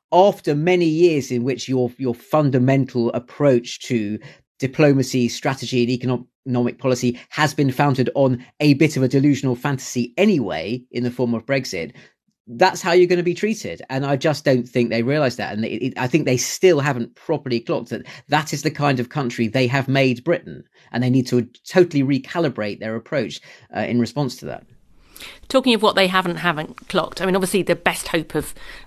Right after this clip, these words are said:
Speaker 2: of getting out of a, in a hole when you're in one is, is to learn from your mistakes, but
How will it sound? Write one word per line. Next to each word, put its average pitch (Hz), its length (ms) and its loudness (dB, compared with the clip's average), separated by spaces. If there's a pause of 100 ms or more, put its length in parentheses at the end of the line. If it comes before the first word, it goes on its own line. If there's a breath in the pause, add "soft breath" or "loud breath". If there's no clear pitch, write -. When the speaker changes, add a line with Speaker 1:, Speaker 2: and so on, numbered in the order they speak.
Speaker 2:
of - 140 -8
getting 165 300 -4
out - 200 -2
of - 100 -10
a, 151 180 -6 (180)
in 156 140 -6
a 156 60 -10
hole 170 260 4
when 156 140 -2
you're 190 120 2
in 247 160 8
one 160 220 -2
is, 170 160 -4
is - 260 -6
to - 120 -8
learn 151 260 -4
from 147 240 -8
your 151 300 -8 (520 loud breath)
mistakes, - 640 -2
but - 320 0